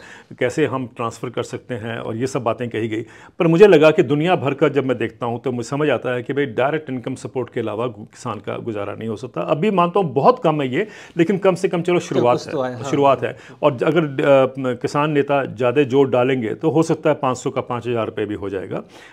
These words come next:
Speaker 1: अ, per month। पर लेकिन वो किसानों के ऊपर है, डेमोक्रेसी में ये तो होता ही है। खैर, anyway,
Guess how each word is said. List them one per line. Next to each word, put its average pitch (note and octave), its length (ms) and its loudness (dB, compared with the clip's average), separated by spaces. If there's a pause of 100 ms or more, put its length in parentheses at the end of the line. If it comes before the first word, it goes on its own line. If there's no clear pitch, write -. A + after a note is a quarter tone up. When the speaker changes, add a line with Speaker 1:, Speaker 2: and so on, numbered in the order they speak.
(120)
Speaker 1:
अ, A#2 280 -2 (180)
per A#2+ 80 0
month। G2 260 -8 (420)
पर D#3 60 2
लेकिन E3+ 260 4
वो E3+ 220 6
किसानों D#3+ 380 0
के D3 100 2
ऊपर A2 200 0
है, G#2+ 80 -2
डेमोक्रेसी D3 480 0
में C#3+ 80 0
ये B2+ 60 -6
तो C3 120 -4
होता G#2+ 200 -4
ही G2 180 -4
है। F#2+ 100 -10 (360)
खैर, F#3 140 6
anyway, E3 200 6